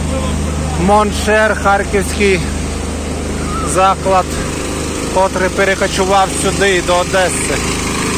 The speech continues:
Шаурма коштує двісті п'ятдесят гривень. Величезна така.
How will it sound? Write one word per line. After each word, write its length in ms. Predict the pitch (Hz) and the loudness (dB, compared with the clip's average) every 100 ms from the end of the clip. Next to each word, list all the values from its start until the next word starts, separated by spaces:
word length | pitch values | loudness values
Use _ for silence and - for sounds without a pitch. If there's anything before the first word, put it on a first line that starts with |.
| - - - - - - - - - | -2 -2 -2 -2 -2 -2 -2 -2 0
Шаурма 400 | 196 214 208 214 | 0 2 2 2
коштує 580 | 220 220 220 196 - 202 190 | 2 2 0 0 0 0 0
двісті 460 | 214 214 - 208 196 - - - - - - - - | 0 0 0 0 0 0 -2 0 0 0 -2 0 2
п'ятдесят 500 | 190 196 202 202 202 | 2 0 0 0 2
гривень. 440 | 170 202 196 180 147 - - - - - - - - - - - - - - - - - - - - - - - - 139 | 0 2 2 0 0 -2 -2 -2 -2 -2 -2 -2 -2 -2 -2 -2 -2 -2 -2 -2 -2 -2 -2 -4 -4 -4 -4 -4 -4 0
Величезна 720 | 202 208 - 202 185 151 156 | 2 2 2 2 2 2 0
така. 340 | 151 151 143 | 0 0 0